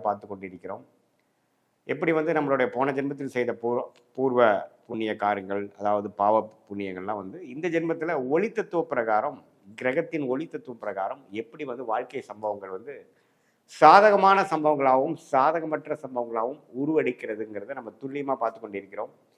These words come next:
அந்த அடிப்படையில இந்த வீடியோல மகர ராசிக்காரர்களுக்கு மே ரெண்டாயிரத்தி இருபத்தஞ்சு எத்தகைய ஒரு பலாபலன்கள், ஒரு லைஃப்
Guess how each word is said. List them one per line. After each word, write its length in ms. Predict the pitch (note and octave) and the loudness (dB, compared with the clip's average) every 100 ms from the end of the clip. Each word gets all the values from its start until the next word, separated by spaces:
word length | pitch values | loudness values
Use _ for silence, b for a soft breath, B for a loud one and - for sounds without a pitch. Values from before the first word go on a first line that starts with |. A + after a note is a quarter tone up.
| _ _ _ D#3+ | _ _ _ -2
அந்த 120 | F#3 | 4
அடிப்படையில 360 | G#3 F#3+ G3+ G3 | 4 4 2 2
இந்த 120 | F3 F3 | 0 0
வீடியோல 300 | F3 E3+ D#3 G#3+ A#2 D#2 _ _ _ _ _ A2+ B2 | 2 2 4 2 0 -4 _ _ _ _ _ 0 8
மகர 240 | D#3 G#3+ B3+ | 10 10 10
ராசிக்காரர்களுக்கு 680 | A3+ G3 F#3+ F3 D#3 D#3 D#3 E3 D#3+ | 10 8 6 6 8 6 0 0 4
மே 100 | G#3+ G#3+ | 6 6
ரெண்டாயிரத்தி 420 | F3 F3 E3+ E3+ | 6 6 4 -2
இருபத்தஞ்சு 420 | D3+ D#3 C#3+ C3+ C#3 C3+ | -6 -6 -8 -8 -6 -6
எத்தகைய 420 | C3+ F#3+ E3 D#3 C3+ | -4 -8 -4 -2 -2
ஒரு 120 | A2+ | -2
பலாபலன்கள், 720 | A2+ A#2 B2+ B2+ A2+ A2+ A2+ A2+ _ _ _ _ _ _ _ _ _ _ - | 0 2 2 0 -4 -6 -12 -12 _ _ _ _ _ _ _ _ _ _ -2
ஒரு 220 | A2 A2 G#2+ - _ - A#2+ B2+ | 0 2 0 -4 _ -8 0 4
லைஃப் 240 | C#3+ C#3+ | 4 2